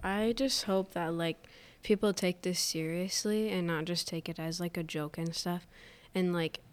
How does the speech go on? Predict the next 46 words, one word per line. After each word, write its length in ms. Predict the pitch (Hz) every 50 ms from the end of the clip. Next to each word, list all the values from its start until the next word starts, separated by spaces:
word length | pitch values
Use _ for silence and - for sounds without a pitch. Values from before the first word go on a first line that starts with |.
| - 202
just 200 | 196 190 - -
realize 500 | 170 175 180 185 185 175 165 165 170 180
that 180 | 180 156 139 -
people 340 | - - 185 - - 202 190
do 280 | 170 - 175 165 165
struggle 440 | 156 - - 175 160 156 156 165 165
with 220 | 165 160 160 -
mental 320 | 170 160 160 165 - 165 160
health. 300 | 160 147 147 165 170 - -
Like, 240 | - 151 151 - - - - - - - - - - - -
you 100 | 208 214
might 180 | 233 233 240
not 140 | 240 233 226
be 140 | 220 208 190
struggling 500 | - - 175 170 175 185 185 185 185 180
with 240 | 180 180 185 - 185
it 220 | 190 190 - - - - _ -
at 240 | - 165 170 - -
this 220 | 175 170 170 -
moment, 480 | - 165 160 160 175 180 185 185 - 185
but 200 | 180 170 - - - - - - - - -
there's 220 | - 196 202 190 -
other 200 | 185 190 196 190
people 320 | - 214 202 208 196 190 185
that 120 | 180 175
are 80 | 175 170
struggling 540 | - - - 170 170 175 175 170 165 160 156
too. 400 | - - - 170 165 160 170 175
And, 180 | 165 160 165
like, 260 | 160 156 156 - - - - - - - - - - - - _ _ - - -
um, 340 | 190 185 175 170 165 170 - - -
and 160 | 185 180 175
there's 160 | 180 175 -
just, 180 | - 196 190 - - -
there's 220 | - 196 196 185 -
always 340 | - 185 190 208 208 196 -
someone 360 | - 180 175 170 165 165 165
that 100 | 151 156
you 100 | 170 160
can 180 | - 180 165
talk 320 | 160 - 170 156 156 - -
to 200 | - - 151 151
about 320 | 151 - - - 82 - -
it. 180 | - - -
Like, 280 | - 92 170 - - - - - - - - - - -
it, 160 | - 180 175